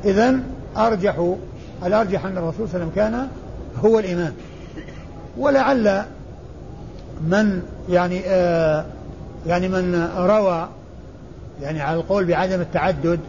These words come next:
وعلى حصول الترجيح أن يعني، آه، أنه فهم أن أبا بكر هو الذي استمر في الصلاة، وأن الرسول صلى الله عليه وسلم كان مأموما، لكن جاءت بعض الروايات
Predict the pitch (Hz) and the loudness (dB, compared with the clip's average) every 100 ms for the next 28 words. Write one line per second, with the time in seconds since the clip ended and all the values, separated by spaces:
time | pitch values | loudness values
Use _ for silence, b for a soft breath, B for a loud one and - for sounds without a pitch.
0 | - - - - - - - 135 165 165 | -12 -12 -12 -12 -12 -12 -6 0 2 2
1 | 175 196 - 165 143 175 180 - - - | 2 0 2 2 6 6 6 2 -10 -12
2 | - - 240 240 202 214 240 254 - - | -12 -2 0 2 2 2 0 -4 -12 -12
3 | - - 208 214 185 180 214 - - 202 | -12 -2 4 4 2 -2 -4 -6 -8 -6
4 | - 208 - - - 208 190 202 269 233 | -6 -8 -8 -8 -2 0 2 4 6 4
5 | 220 185 208 - - - - - - - | 2 -4 -6 -12 -16 -16 -16 -16 -14 -4
6 | 214 202 185 185 226 175 202 226 - - | -2 0 0 0 0 0 -2 -2 -8 -12
7 | - - - 269 294 240 214 208 240 214 | -12 -12 0 6 6 6 2 0 -2 -4
8 | 220 247 254 214 180 - 190 196 185 - | 0 2 4 4 2 -2 0 0 0 -4
9 | - - - - - 254 254 220 196 180 | -12 -14 -14 -14 -2 2 4 4 2 2
10 | 247 185 170 185 202 226 277 277 - - | 2 2 2 2 2 2 0 -2 -8 -12
11 | - - 254 277 269 262 330 320 240 226 | -12 0 4 6 6 6 8 8 8 2
12 | 247 - - - - - - 160 175 160 | -2 -12 -12 -12 -12 -10 -2 2 4 4
13 | 160 175 285 277 - 226 196 240 240 226 | 4 6 6 4 -2 -8 0 2 2 2
14 | 214 214 220 190 | 4 4 4 2